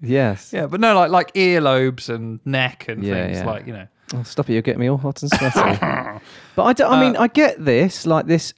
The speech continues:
Speaker 1: I, I get the two t-, on separately, but for me, while, while you're eating,
Speaker 2: Yeah.
Speaker 1: I just,
Speaker 2: Mm.
Speaker 1: no, I don't, I don't like, I wouldn't want the two to mix. Hey, listen, I'm not,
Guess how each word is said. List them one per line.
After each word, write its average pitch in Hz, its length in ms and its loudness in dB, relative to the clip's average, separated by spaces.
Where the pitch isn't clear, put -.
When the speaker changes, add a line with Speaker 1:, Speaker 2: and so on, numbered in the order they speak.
Speaker 1:
I, - 80 -6
I 165 80 4
get 226 240 0
the 180 120 4
two 170 460 4
t-, - 140 -8
on 156 280 2
separately, 117 760 -2
but - 180 2
for - 220 -4
me, 170 460 4
while, 208 420 2
while 220 280 4
you're 175 220 6
eating, 107 560 -2
Speaker 2:
Yeah. 143 380 0
Speaker 1:
I 73 140 -6
just, - 440 -6
Speaker 2:
Mm. 127 280 -6
Speaker 1:
no, 151 180 4
I 147 60 4
don't, 143 140 4
I 147 40 2
don't 156 240 2
like, 143 240 0
I - 80 0
wouldn't 151 280 2
want 143 160 2
the 127 80 -2
two 147 180 2
to 131 140 -4
mix. 143 400 -2
Hey, 113 320 0
listen, 123 360 0
I'm 185 140 2
not, 202 200 0